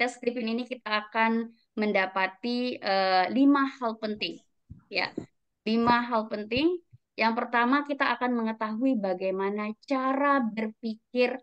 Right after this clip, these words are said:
anak-anak kita. Dengan mengetahui cara berpikirnya, maka kita akan bisa mengarahkannya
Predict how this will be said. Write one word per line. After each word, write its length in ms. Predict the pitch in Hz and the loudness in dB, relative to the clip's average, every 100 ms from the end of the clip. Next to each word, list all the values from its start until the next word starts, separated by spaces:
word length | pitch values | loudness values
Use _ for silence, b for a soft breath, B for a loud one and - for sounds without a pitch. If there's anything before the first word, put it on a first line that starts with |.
| _ 185 | _ -8
anak-anak 500 | 202 185 180 175 175 | -6 -6 -6 -6 -8
kita. 320 | 175 - - _ _ _ _ _ - _ _ _ _ _ 220 | -12 -12 -12 _ _ _ _ _ -20 _ _ _ _ _ -6
Dengan 340 | 202 202 208 | -4 -2 0
mengetahui 400 | 196 190 208 208 | 0 -2 -2 -2
cara 220 | 214 196 | -2 0
berpikirnya, 880 | 190 - 185 185 185 202 254 311 320 | -2 -4 -8 -4 -4 0 2 6 6
maka 580 | 233 185 - 220 220 226 | 6 2 -2 -4 -2 -2
kita 300 | 220 202 196 | -6 -6 -4
akan 720 | - - _ 202 214 196 175 | -4 -6 _ -2 -2 -4 -6
bisa 340 | 185 180 214 | -8 -6 -6
mengarahkannya 960 | 208 185 175 175 175 - 170 175 170 | -4 -4 -4 -6 -8 -6 -2 -2 -4